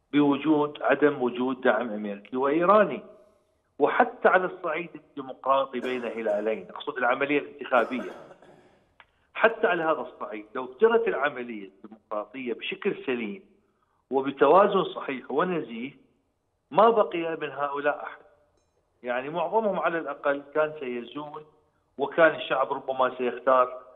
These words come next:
أفراد آخرين آه، الدولة العمي-، الدولة الحالية بين هلالين أيضا، أو النظام السياسي الحالي يعتبرهم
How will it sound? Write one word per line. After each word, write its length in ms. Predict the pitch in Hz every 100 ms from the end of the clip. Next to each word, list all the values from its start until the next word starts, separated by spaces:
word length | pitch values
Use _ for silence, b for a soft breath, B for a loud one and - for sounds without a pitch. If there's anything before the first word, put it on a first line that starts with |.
| -
أفراد 420 | - 143 165 151
آخرين 720 | 143 139 - 131 165 170 170 _ _ _ _ _
آه، 320 | 123 135 127 -
الدولة 340 | 151 208 208
العمي-، 400 | 170 156 185 190
الدولة 380 | 156 - 208 190
الحالية 580 | - 151 151 185 165 147
بين 200 | 147 139
هلالين 580 | 131 139 139 139 175
أيضا، 460 | 151 135 120 120 123
أو 100 | 127
النظام 340 | 123 123 143 175
السياسي 440 | - - 147 139 _
الحالي 320 | - 147 143
يعتبرهم 640 | 151 - 135 151 135 143